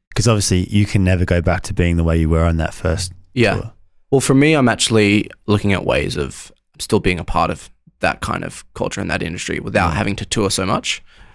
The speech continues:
Speaker 2: So that's, that's, that's definitely kind of where I'm working towards is, is, is, is finding that balance. So I'm, I'm doing a little bit of touring later this year, um, and I'll definitely be back in, in Europe next summer, but there'll be,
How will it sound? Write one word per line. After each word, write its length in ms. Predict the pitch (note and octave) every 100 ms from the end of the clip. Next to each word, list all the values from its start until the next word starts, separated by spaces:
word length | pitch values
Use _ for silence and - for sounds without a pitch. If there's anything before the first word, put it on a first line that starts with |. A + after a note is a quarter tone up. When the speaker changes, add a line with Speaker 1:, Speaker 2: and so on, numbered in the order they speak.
| _ _
Speaker 2:
So 340 | - - G2 F2+
that's, 240 | F#2+ G2
that's, 280 | - E2 -
that's 280 | - G#2+ -
definitely 400 | - G#2 A2 F#2+
kind 200 | - F#2
of 120 | F2 G#2
where 180 | G2+
I'm 120 | F#2+ F2
working 260 | D#2+ F2+
towards 480 | - - - - - - -
is, 200 | - G2 -
is, 220 | G#2+ - -
is, 160 | F#2+
is 200 | - G#2+
finding 260 | - G2 G2
that 160 | F2+ -
balance. 280 | - -
So 140 | - A2+
I'm, 280 | E2+ A#2 A#2
I'm 80 | C3+
doing 160 | C3+ C3+
a 60 |
little 120 | G#2+ G2+
bit 100 | F2+
of 60 |
touring 340 | - F#2+ F#2+ G2+
later 220 | - F#2+ F2+
this 200 | G2 D#3
year, 180 | D#3+ D#3 - _ - -
um, 320 | G#2 F#2+ G2
and 260 | - G2 F#2
I'll 140 | - G#2+
definitely 340 | F#2 - A2
be 140 | A2
back 480 | G#2 F2 F2 - - _ _ _ _
in, 320 | - F#2 - -
in 120 | G#2+
Europe 280 | G#2+ - -
next 240 | F2+ -
summer, 320 | - D#3 G#2+ D#3+ - - -
but 400 | - G#2+ F2+ - _
there'll 240 | A2+ G#2+ G2+
be, 540 | A#2+ F#2+ F#2 F#2+ -